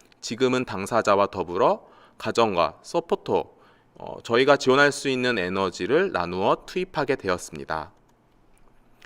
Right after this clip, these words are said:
코로나 일구 발달 장애인에게 어떻게 서비스를 지원하는가? 저희도 계속되는 고민이었고 우리 모두가 고민해야 되는 부분이 아닐까 생각이 됩니다.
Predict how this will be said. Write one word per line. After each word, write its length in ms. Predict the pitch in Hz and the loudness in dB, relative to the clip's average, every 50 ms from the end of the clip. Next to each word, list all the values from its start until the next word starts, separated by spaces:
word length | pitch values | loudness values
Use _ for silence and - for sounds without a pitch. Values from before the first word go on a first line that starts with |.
| - _ - _ _ _ _ _ | -20 _ -20 _ _ _ _ _
코로나 360 | - - 202 220 214 208 190 147 | 4 6 6 8 8 8 6 6
일구 420 | 123 123 117 107 117 120 127 131 | 6 4 2 0 2 2 2 2
발달 440 | - - 107 107 104 - 135 135 131 | 0 0 -4 -2 4 4 4 4 4
장애인에게 680 | - 117 107 104 107 107 107 107 107 104 104 101 117 | 0 -2 -2 -2 0 0 0 0 0 0 -2 0 2
어떻게 500 | 107 95 90 90 - - 147 139 - - | 2 2 2 0 0 -4 -4 -4 -2 -4
서비스를 580 | 143 - - 170 170 175 160 - - 151 139 135 | -4 0 0 0 0 0 -4 -2 0 2 2 2
지원하는가? 800 | 135 - - 110 107 104 101 95 92 87 85 85 85 76 - - _ _ _ _ _ _ _ _ _ _ | 2 0 0 0 2 2 2 0 0 -2 -2 -2 -2 -2 -4 -8 _ _ _ _ _ _ _ _ _ _
저희도 400 | _ - 120 117 123 127 123 139 | _ 0 2 2 2 4 2 0
계속되는 760 | 135 - 123 110 - 139 - - - - 139 131 123 127 123 123 | 0 0 -2 2 2 2 2 0 -4 0 0 0 2 0 -2 -2
고민이었고 960 | - 107 104 104 101 98 95 90 85 - _ _ - 165 190 226 240 - - - - - _ _ | -4 -4 -4 -2 -4 -4 -4 -6 -6 -8 _ _ 2 4 4 4 2 -2 -12 -20 -20 -20 _ _
우리 200 | - 117 123 139 | -6 0 0 2
모두가 600 | 131 107 101 104 - 120 107 113 110 110 110 117 - | 2 2 0 -2 -2 0 4 6 6 8 6 6 4
고민해야 500 | - - 117 113 120 120 117 113 107 104 | -2 -6 -4 -4 -2 -2 2 2 2 2
되는 260 | 101 101 95 98 101 | 2 -2 -2 -4 -8
부분이 400 | - - 107 - 110 104 113 117 | -8 -12 -10 -8 -6 -4 0 0
아닐까 600 | 98 87 87 87 85 _ 117 120 139 165 190 202 - | 0 0 0 -4 -6 _ 2 4 4 4 2 0 -8
생각이 460 | - - 165 156 151 143 135 135 143 | -14 -10 -6 -2 -2 -2 -2 -2 -6
됩니다. 520 | 143 - 92 87 82 - - 82 80 76 | -6 -6 -8 -10 -8 -6 -6 -6 -6 -8